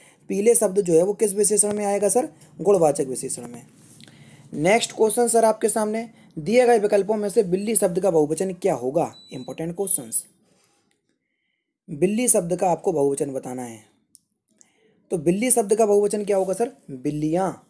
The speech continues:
पहला ही ऑप्शन करेक्ट। परिंदे कहानी निम्न वर्णित निम्नलिखित में से किस कथाकार की है? परिंदे जो कहानी है ये किस कथाकार की कहानी है? जल्दी बताइए,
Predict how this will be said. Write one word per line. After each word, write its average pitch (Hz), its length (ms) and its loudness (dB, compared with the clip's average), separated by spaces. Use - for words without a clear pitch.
पहला 135 220 0
ही 160 140 2
ऑप्शन 160 320 0
करेक्ट। 147 360 -6
परिंदे 233 400 4
कहानी 180 440 0
निम्न 226 280 2
वर्णित 196 380 2
निम्नलिखित 185 420 0
में 175 100 0
से 214 120 -2
किस 226 220 0
कथाकार 165 460 -2
की 131 200 -14
है? 117 200 -16
परिंदे 190 360 2
जो 208 120 0
कहानी 165 380 -2
है 143 200 -6
ये 214 200 -2
किस 262 300 0
कथाकार 160 420 0
की 170 120 -10
कहानी 160 360 -6
है? 208 100 -14
जल्दी 156 280 -2
बताइए, 165 420 -4